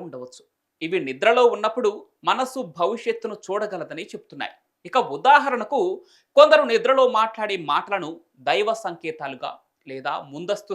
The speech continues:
హెచ్చరికలుగా పరిగణిస్తూ ఉంటారు. అయితే ఈ నమ్మకాలకు శాస్త్రీయ ఆధారమే లేదు. అవి తరచూ యాదృచ్ఛిక సంఘటనలపై ఆధారపడి ఉంటాయి. మొత్తానికి నిద్రలో మాట్లాడే మాటలు నిజమవ్వవు.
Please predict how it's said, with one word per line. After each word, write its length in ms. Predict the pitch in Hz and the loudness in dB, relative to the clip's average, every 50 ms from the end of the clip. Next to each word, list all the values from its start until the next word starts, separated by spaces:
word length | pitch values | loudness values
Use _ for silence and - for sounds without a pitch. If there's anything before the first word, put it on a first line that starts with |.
| 180 - | -10 -10
హెచ్చరికలుగా 560 | 139 131 - 202 196 190 - 165 151 170 196 202 - | -12 -6 -6 -6 -6 -4 -6 -6 -4 -4 -6 -6 -8
పరిగణిస్తూ 400 | 185 170 175 170 160 - - 175 160 | -10 -10 -10 -14 -16 -14 -14 -14 -12
ఉంటారు. 260 | 156 - 123 - _ _ _ _ _ _ _ _ _ _ | -12 -12 -12 -14 _ _ _ _ _ _ _ _ _ _
అయితే 240 | - 170 - 262 226 202 233 - - _ _ _ _ - | -6 -4 0 0 0 0 -2 -6 -12 _ _ _ _ -8
ఈ 80 | 139 147 139 123 | -8 -4 -4 -2
నమ్మకాలకు 460 | 135 - - 254 269 269 277 269 269 240 - | 2 4 4 6 6 4 4 0 -2 0 2
శాస్త్రీయ 420 | 220 208 262 254 - 277 277 262 240 220 - | 4 4 4 2 -2 -4 0 2 4 4 4
ఆధారమే 380 | 233 240 254 247 247 254 247 240 226 | 2 0 -2 -2 -2 -2 -2 -2 -2
లేదు. 140 | 202 - - - _ _ _ _ _ _ | -4 -4 -10 -18 _ _ _ _ _ _
అవి 200 | 165 185 190 214 208 - | 2 2 2 0 -4 -2
తరచూ 320 | 185 175 196 214 - - 240 233 180 160 | -2 -2 -2 -2 -4 -6 -6 -4 2 4
యాదృచ్ఛిక 520 | 165 185 202 196 214 208 - - - - 196 190 - | 4 4 4 2 -4 -8 -10 -10 -8 -8 -8 -6 -4
సంఘటనలపై 560 | 180 170 165 170 170 160 156 147 143 - 175 - - - _ 170 170 | -6 -6 -6 -8 -8 -8 -10 -8 -6 -6 -6 -6 -8 -4 _ 2 4
ఆధారపడి 420 | 165 156 151 139 135 - 135 156 180 175 | 4 2 0 -4 -6 -8 -10 -10 -10 -12
ఉంటాయి. 220 | 165 - - - - _ _ _ _ _ _ _ _ _ _ - | -12 -12 -14 -14 -14 _ _ _ _ _ _ _ _ _ _ 2
మొత్తానికి 500 | 180 214 294 294 285 277 262 294 285 226 220 247 254 _ _ _ _ - 135 143 | 2 4 4 4 2 2 0 -2 -4 -4 -4 -6 -10 _ _ _ _ -10 -6 -4
నిద్రలో 400 | 156 160 170 262 285 285 285 277 269 247 247 | -4 2 2 4 6 8 8 8 8 6 4
మాట్లాడే 400 | 240 240 - - 233 233 233 226 185 180 180 | 4 4 4 2 2 4 2 0 0 2 2
మాటలు 320 | 190 208 214 220 220 254 - - _ _ - 139 | 0 2 0 -4 -6 -8 -8 -14 _ _ -14 -14
నిజమవ్వవు. 520 | 139 139 156 160 156 147 135 123 131 127 | -10 -10 -10 -6 -6 -8 -8 -8 -10 -14